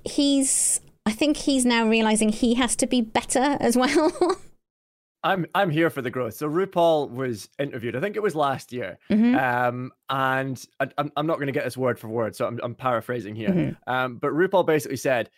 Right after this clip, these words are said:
Speaker 2: "My idea of drag is very different to the kids' idea of drag, and clearly it, it, it's my responsibility to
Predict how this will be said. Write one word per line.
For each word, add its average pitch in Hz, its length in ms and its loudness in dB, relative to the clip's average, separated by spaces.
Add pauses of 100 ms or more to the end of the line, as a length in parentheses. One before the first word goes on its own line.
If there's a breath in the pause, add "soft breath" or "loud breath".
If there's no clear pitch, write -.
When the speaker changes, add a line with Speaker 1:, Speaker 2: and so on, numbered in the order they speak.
(180)
Speaker 2:
"My 151 440 2
idea 151 400 0
of 120 140 -6
drag 117 540 0
is 120 340 -8
very 131 340 -2
different 127 440 -6
to 120 60 -8
the 110 100 -8
kids' 180 340 -4
idea 117 400 -2
of 107 60 -8
drag, 101 480 -6
and 120 240 -10
clearly 147 400 -4
it, - 200 -8
it, 117 180 -6
it's - 200 -12
my 135 200 -2
responsibility 123 1000 -2
to 117 440 -4